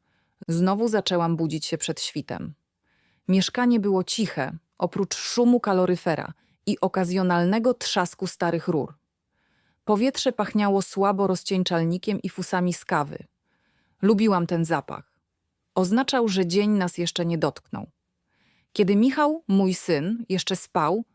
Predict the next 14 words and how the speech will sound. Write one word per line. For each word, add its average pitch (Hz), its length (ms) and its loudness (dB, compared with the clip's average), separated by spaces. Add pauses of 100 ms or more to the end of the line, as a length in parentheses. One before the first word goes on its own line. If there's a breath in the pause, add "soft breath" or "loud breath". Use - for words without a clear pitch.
(280)
oczyściłam 247 560 2
stół 208 520 0 (300)
i 220 120 2
rozłożyłam 196 640 2
wszystko, - 540 -4
co 226 140 -4
trzymało 185 480 2
nasze 175 280 -2
życie 165 300 -2
razem. 156 420 -4 (600)
Koperty, 185 640 0 (120)
rachunki, 185 840 0
stare 220 340 0
płatności, 175 760 -4